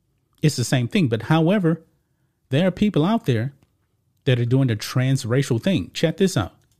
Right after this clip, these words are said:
Ollie London insists they're transracial after surgery to get Korean eyes.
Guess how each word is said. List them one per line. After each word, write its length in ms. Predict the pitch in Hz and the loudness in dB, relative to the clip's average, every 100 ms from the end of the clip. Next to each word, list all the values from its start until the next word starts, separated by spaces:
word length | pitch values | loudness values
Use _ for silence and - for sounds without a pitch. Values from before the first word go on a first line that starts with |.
| _ _ _ _ _ _ _ 139 | _ _ _ _ _ _ _ -2
Ollie 320 | 160 185 180 | 0 2 2
London 420 | 151 185 139 127 | 2 2 2 2
insists 540 | 123 - 143 131 - - _ _ _ 120 | 0 -2 0 0 -2 -14 _ _ _ -6
they're 380 | 123 127 120 - _ _ | -2 0 -2 -4 _ _
transracial 880 | - 165 170 120 107 151 214 - 156 | -4 0 0 0 0 0 2 0 0
after 200 | 139 139 | -2 -2
surgery 480 | 107 - 196 143 143 | -2 0 0 2 0
to 100 | 139 | 0
get 340 | 139 151 - - | -2 -2 -6 -4
Korean 460 | 175 160 190 180 | 0 2 2 2
eyes. 420 | 190 185 95 - | 2 2 0 -4